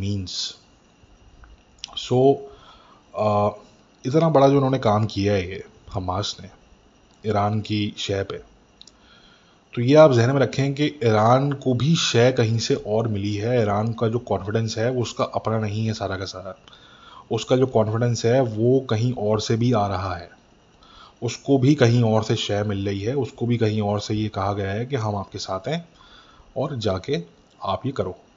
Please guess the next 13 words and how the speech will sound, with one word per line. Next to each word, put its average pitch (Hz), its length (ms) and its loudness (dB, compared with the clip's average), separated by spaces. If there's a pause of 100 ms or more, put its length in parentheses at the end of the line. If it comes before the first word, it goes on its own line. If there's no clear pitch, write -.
(920)
ठीक 113 140 -6
है। - 240 -14 (1000)
और 147 100 8
again 135 200 4
ये 220 180 6
पूरा 170 240 6
एक 170 180 4
plan 123 300 8
उन्होंने 120 220 2
बनाया 98 280 4
हुआ 117 140 4
है, 147 120 0
this 120 140 0